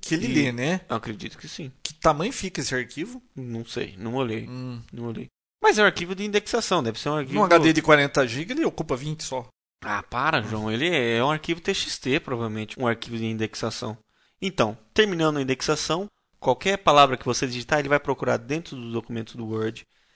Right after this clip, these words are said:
Speaker 2: dentro dos seus e-mails, nome de música. Se tiver o nome do álbum, vem a pasta, vem tudo. E outra,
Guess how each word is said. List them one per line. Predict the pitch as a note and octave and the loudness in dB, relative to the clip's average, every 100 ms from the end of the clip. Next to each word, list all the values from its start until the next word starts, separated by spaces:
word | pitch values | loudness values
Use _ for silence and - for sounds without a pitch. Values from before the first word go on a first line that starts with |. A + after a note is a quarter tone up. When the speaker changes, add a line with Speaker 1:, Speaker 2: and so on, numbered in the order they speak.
| _ | _
Speaker 2:
dentro | C3 C#3+ D3 | -2 -2 -2
dos | B2+ | -10
seus | - B2+ B2 | -4 -2 0
e-mails, | A2+ A2 A#2+ C#3+ - - | -2 -2 -2 -4 -8 -10
nome | B2 C3 C#3+ | -2 -2 -2
de | C3 A2+ | -4 -4
música. | A2 B2 C3+ - C#3 C3 _ _ | -2 -2 -4 -6 -8 -8 _ _
Se | - D3 | -8 -4
tiver | - B2+ | -2 2
o | C3+ | 2
nome | C3 C#3 C#3+ A2+ - _ - | 2 -2 -2 -6 -8 _ -4
do | A#2+ A2+ | 2 6
álbum, | C3+ D3+ A#2 A2 - _ _ _ | 6 6 0 -10 -14 _ _ _
vem | A#2+ B2+ | -4 2
a | C#3 | 2
pasta, | B2 - A#2 C3+ - B2 | 2 2 4 4 0 -2
vem | C#3+ F3+ - _ | -2 -6 -12 _
tudo. | E3+ E3 A#2 - _ _ _ _ _ | -6 -6 -6 -12 _ _ _ _ _
E | B2 | 2
outra, | D3 D#3 - | 4 4 0